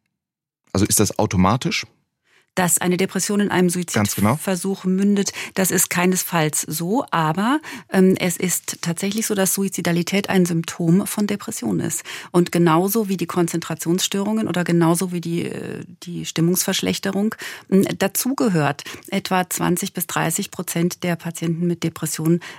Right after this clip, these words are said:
Speaker 2: ähm, sprechen regelhaft von suizidalen Gedanken. Das heißt noch nicht, dass sie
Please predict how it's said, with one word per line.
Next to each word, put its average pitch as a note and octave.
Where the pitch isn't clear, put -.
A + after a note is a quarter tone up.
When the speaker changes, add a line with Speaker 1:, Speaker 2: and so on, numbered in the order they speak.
Speaker 2:
ähm, D#3
sprechen D#3
regelhaft F#3+
von C#3+
suizidalen C#3+
Gedanken. D3+
Das E3
heißt D#3+
noch D#3
nicht, F3
dass E3
sie D#3